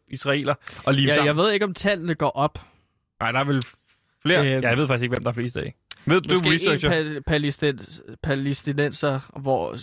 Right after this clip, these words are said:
Speaker 2: øh, limet fast til tre fra Israel. Øhm,
Speaker 1: Det bliver også, er det ikke muligt for, at israelerne så rotter sig sammen?
Speaker 2: Ikke hvis de er limet sammen.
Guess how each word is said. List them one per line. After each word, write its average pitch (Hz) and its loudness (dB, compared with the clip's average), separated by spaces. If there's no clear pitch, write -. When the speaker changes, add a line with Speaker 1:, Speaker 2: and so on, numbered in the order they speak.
Speaker 2:
øh, 107 -4
limet 135 0
fast 131 0
til 135 -6
tre 123 -4
fra 139 2
Israel. 127 0
Øhm, 131 4
Speaker 1:
Det 156 2
bliver 196 4
også, 180 0
er 160 0
det 156 2
ikke 170 0
muligt 185 2
for, 180 2
at 160 2
israelerne 151 0
så 156 0
rotter 135 2
sig 120 0
sammen? 123 -2
Speaker 2:
Ikke 156 0
hvis 190 2
de 165 2
er 151 4
limet 120 -2
sammen. 131 -2